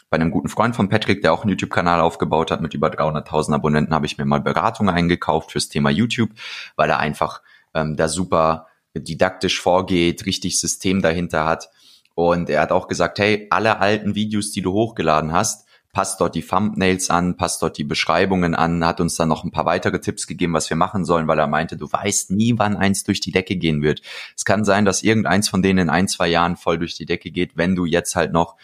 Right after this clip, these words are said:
so ein paar Gegebenheiten anpasst. Und, äh, das ist halt eigentlich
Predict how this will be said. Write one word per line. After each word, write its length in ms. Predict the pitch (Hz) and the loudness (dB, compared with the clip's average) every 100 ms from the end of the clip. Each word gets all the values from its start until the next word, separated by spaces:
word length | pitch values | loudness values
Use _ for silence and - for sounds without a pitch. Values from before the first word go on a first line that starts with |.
| - | -18
so 120 | - 85 | -2 -2
ein 80 | |
paar 160 | 82 87 | 0 -2
Gegebenheiten 720 | 85 76 90 92 80 76 76 | -2 0 2 2 2 0 -2
anpasst. 640 | 76 69 71 80 87 - _ - - - - | -4 -2 -4 -4 -4 -6 _ -20 -20 -12 0
Und, 380 | 82 80 78 | 2 2 0
äh, 120 | 76 73 | -2 0
das 220 | 85 - | -2 -2
ist 140 | - | -2
halt 120 | 85 | -2
eigentlich 500 | - 80 78 - - | -2 -4 -6 -14 -14